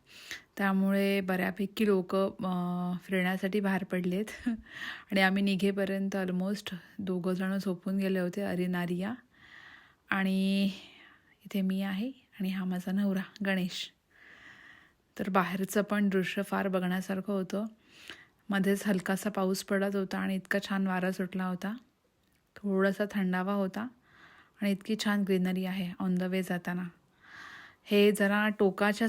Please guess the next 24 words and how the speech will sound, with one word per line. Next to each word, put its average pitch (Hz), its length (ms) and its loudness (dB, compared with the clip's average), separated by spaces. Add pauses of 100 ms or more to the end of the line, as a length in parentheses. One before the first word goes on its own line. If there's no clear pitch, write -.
(120)
म्हणजे 196 200 4
आम्ही 190 300 4
जिथे 208 240 2
राहतो 196 520 0 (420)
तिथून 202 280 0
हे 202 160 2
जवळजवळ 196 600 2
साडेतीन 190 480 2
तासावर, 196 520 -2
अ, - 360 -4
हे 196 120 4
आहे 185 340 2 (580)
आणि 196 180 2
थोडं 190 240 2
मध्ये 196 240 4
ट्रॅफिक 190 400 -2
लागल्यामुळे 190 500 0
आम्हाला 190 320 0
जवळजवळ 190 580 2
चार 180 360 -2
तास 190 200 0
तरी 196 180 2
लागले 180 280 0
पोचायला. 175 480 -4